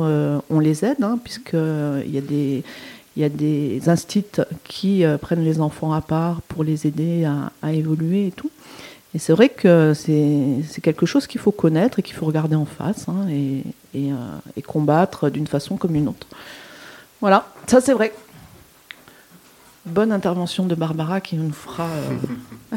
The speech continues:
<laughs> mais c'est vrai, euh, après moi j'ai, j'ai, j'ai mon fils qui avait des difficultés aussi. Bon après, euh, il a fait, euh, il, je l'ai jamais lâché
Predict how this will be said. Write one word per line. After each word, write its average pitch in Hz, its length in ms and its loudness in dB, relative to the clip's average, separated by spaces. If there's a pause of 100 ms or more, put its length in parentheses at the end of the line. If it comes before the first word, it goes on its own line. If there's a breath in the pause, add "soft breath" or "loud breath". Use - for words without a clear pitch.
(120)
<laughs> - 100 -10
mais 196 180 8
c'est 214 120 4
vrai, 262 300 10
euh, 170 220 10 (460 loud breath)
après 196 260 8
moi 214 180 12
j'ai, 190 220 8
j'ai, 185 240 4
j'ai 185 100 6
mon 196 140 4
fils 269 240 2
qui - 120 4
avait 160 280 6
des 165 140 -2
difficultés 165 600 0
aussi. 185 460 4
Bon 156 160 2
après, 175 400 2
euh, 135 220 2
il 139 120 -2
a 135 60 -2
fait, 156 340 -4
euh, 113 120 -4 (400)
il, - 220 -6 (580)
je 147 60 -4
l'ai 143 120 4
jamais 147 240 4
lâché 147 640 0